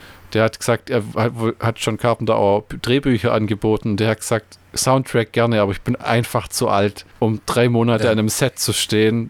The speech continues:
Speaker 1: jeden Tag vierzehn Stunden lang, das pack ich nimmer. Das
Speaker 2: Ja.
Speaker 1: hat, das, das, das, <laughs> das kann ich auch nachvollziehen, dass man da
Speaker 2: Ja,
Speaker 1: keinen Bock mehr drauf
Speaker 2: das,
Speaker 1: hat.
Speaker 2: das ist tatsächlich auch so eine re-, relativ gesunde Einstellung.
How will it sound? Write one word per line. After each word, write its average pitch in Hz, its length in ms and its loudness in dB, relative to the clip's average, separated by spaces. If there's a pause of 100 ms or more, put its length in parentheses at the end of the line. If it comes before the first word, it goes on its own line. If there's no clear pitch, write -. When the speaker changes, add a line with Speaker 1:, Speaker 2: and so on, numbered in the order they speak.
(120)
Speaker 1:
jeden 113 280 0
Tag 113 360 0
vierzehn 120 480 -2
Stunden 120 400 -2
lang, 101 360 0
das 117 140 -4
pack 117 240 -2
ich 113 160 -8
nimmer. 95 340 0 (560)
Das 98 120 0
Speaker 2:
Ja. 98 60 0
Speaker 1:
hat, 135 180 -2
das, - 200 -4 (460)
das, - 280 -2
das, - 260 -2
<laughs> 131 400 0
das - 300 2
kann 156 140 4
ich 156 100 6
auch 131 80 4
nachvollziehen, 127 640 0
dass 123 180 0
man 117 80 0
da 120 60 2
Speaker 2:
Ja, 143 120 6
Speaker 1:
keinen 156 140 2
Bock 139 200 0
mehr 131 120 2
drauf 127 340 0
Speaker 2:
das, 175 100 2
Speaker 1:
hat. 165 340 -2 (400)
Speaker 2:
das 135 160 0
ist - 100 -6
tatsächlich 139 540 0
auch 123 220 2
so 127 220 -2
eine 113 320 -4
re-, 110 300 -6
relativ 120 420 -2
gesunde 110 540 -4
Einstellung. 101 720 -6